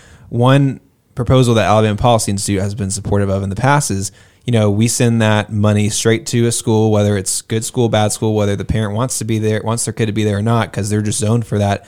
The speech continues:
school. And often they're failing schools. And one of the proposals that we would like to see happen, and we're hearing rumors of is going to be happening this session, is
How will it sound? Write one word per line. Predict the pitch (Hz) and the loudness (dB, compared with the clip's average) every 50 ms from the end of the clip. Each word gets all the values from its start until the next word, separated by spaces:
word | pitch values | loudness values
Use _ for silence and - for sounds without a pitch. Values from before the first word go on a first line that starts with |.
| - _ | -20 _
school. | _ - - 123 113 | _ -4 0 2 2
And | 110 107 | 2 2
often | 104 131 165 - 175 135 | 2 0 0 0 0 0
they're | 113 104 98 | 0 0 0
failing | - 123 139 151 147 120 | 2 4 4 4 4 2
schools. | 101 - - 101 104 101 104 101 | 0 -4 -4 -4 -4 -2 -4 -4
And | 104 101 98 101 - - _ _ _ | -4 -6 -6 -8 -12 -20 _ _ _
one | - 135 123 | -4 -4 -2
of | |
the | - - | -2 -2
proposals | 101 135 123 120 113 120 110 107 | -2 0 0 0 0 -2 -2 0
that | 110 101 92 92 | -2 -2 -2 -2
we | 110 143 175 | 0 2 2
would | 170 131 110 | 2 2 0
like | 107 104 98 - | -2 -4 -4 -6
to | - - | -6 -8
see | - - 110 101 101 | -6 -4 -4 -4 -4
happen, | - 110 92 95 - 98 98 | -4 -6 -6 -8 -6 -6 -6
and | 101 98 101 104 - - - - _ _ | -6 -6 -8 -8 -10 -16 -20 -20 _ _
we're | - 110 104 104 | -4 -2 -2 -2
hearing | 117 127 113 107 98 95 95 | 0 0 0 0 0 -2 -2
rumors | 98 113 117 113 107 101 98 | -2 -2 0 0 0 0 0
of | 104 101 98 | 0 0 -2
is | 98 - | -2 -2
going | - 101 104 101 98 | -2 -2 -2 -2 -2
to | 92 107 | -4 -6
be | 90 98 104 | -6 -6 -4
happening | 104 98 101 - 101 98 98 101 104 | -4 -6 -6 -6 -6 -6 -6 -6 -6
this | 104 101 98 | -4 -4 -2
session, | - 110 110 107 - - 98 | 0 0 0 0 -2 -4 -4
is | 95 98 98 | -6 -6 -8